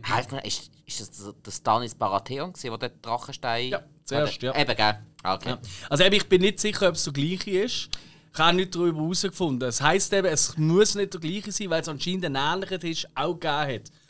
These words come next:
Speaker 2: Und es könnte durchaus ein
Speaker 1: Ich
Speaker 2: anderer Tisch
Speaker 1: bin
Speaker 2: sein.
Speaker 1: sogar der Meinung, in Game of Thrones ist er aus Stein gewesen und nicht aus Holz.
Speaker 2: Ja,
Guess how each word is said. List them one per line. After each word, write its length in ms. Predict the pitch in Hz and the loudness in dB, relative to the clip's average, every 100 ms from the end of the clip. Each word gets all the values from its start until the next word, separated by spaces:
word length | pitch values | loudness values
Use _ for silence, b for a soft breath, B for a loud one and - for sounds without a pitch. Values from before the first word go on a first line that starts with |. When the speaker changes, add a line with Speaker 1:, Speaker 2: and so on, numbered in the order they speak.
| b | b
Speaker 2:
Und 60 | 143 | -4
es 80 | 139 | 0
könnte 180 | 156 147 | 2 2
durchaus 380 | 156 165 170 156 | 0 0 -2 -2
ein 60 | |
Speaker 1:
Ich 60 | 131 | 0
Speaker 2:
anderer 300 | 131 143 131 | -2 -4 -6
Tisch 240 | 117 147 127 | -2 0 0
Speaker 1:
bin 80 | 139 | -4
Speaker 2:
sein. 140 | 104 | -4
Speaker 1:
sogar 340 | 165 - 131 | -4 -2 -2
der 100 | 139 120 | -2 0
Meinung, 440 | 110 110 165 196 - | 4 4 2 -4 -6
in 220 | 127 139 | -4 -2
Game 220 | 135 123 | 0 0
of 100 | 127 117 - | -2 -8 -6
Thrones 320 | 104 123 151 | -4 -4 -6
ist 100 | 139 | -10
er 60 | 113 | -8
aus 160 | 104 | -8
Stein 360 | - - 95 120 | -4 0 2 0
gewesen 220 | 139 - | -6 -12
und 60 | 120 | -12
nicht 140 | 110 | -12
aus 140 | 95 - | -12 -10
Holz. 400 | 90 80 - - | -10 -10 -14 0
Speaker 2:
Ja, 240 | 123 165 | 2 2